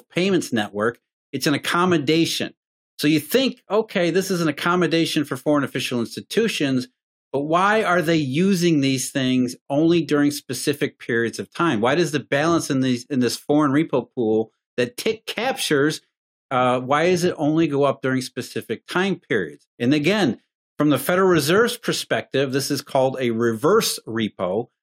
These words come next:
because the Fed always characterizes these transactions from the perspective of its counterparty. So let's break down what's going on here in the foreign repo pool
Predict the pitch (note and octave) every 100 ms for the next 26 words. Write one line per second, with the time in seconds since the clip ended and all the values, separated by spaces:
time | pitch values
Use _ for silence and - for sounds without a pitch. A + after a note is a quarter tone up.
0 | _ _ B2 D3 B2 C3+ - F3+ F3 -
1 | D3+ F3+ F#3 - F3+ F3+ F3 D3+ D3+ C#3+
2 | - D3 - D3+ C#3+ C3 B2+ A#2+ - A#2+
3 | - C3 C3+ - - - A2 A#2+ G#2+ A#2
4 | G#2 A#2 - - - G3+ G#3 D3 - A2+
5 | F#2+ - _ _ _ _ _ - C#3+ G3+
6 | G#3+ - A#3 A#3 F#3+ F#3+ F3 E3+ - D#3+
7 | D3+ C#3+ D3 C#3+ C3 B2 - D3+ C3 C#3+
8 | F3 E3+ D#3 - D3+ D#3 C#3+